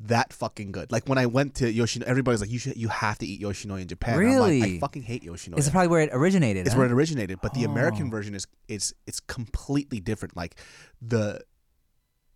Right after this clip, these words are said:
Speaker 1: the, the beef bowls that they have there is, like, stuff that I would pay, like, seventeen bucks for at a restaurant over here, but it's their fast food.
Speaker 2: Damn.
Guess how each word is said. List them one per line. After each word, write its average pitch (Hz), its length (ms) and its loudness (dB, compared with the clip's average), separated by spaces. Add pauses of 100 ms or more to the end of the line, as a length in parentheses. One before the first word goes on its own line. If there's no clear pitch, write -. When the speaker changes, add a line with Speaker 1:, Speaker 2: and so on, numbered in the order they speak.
Speaker 1:
the, 123 220 0 (160)
the 117 120 -10
beef 160 280 0
bowls 165 200 0
that 127 120 -2
they 113 80 -4
have 117 320 -2
there 110 220 -2
is, 107 160 -6
like, 107 120 -4
stuff - 340 -4
that 101 180 -6
I 107 140 -2
would 110 220 -6
pay, 107 380 -4 (100)
like, 90 260 -12
seventeen 104 600 -6
bucks 95 200 -8
for 95 180 -8
at 90 100 -8
a - 20 -10
restaurant 87 380 -10
over 85 120 -12
here, 90 160 -10
but 90 140 -12
it's 98 120 -8
their 98 140 -6
fast - 300 -10
food. - 220 -18
Speaker 2:
Damn. 135 680 2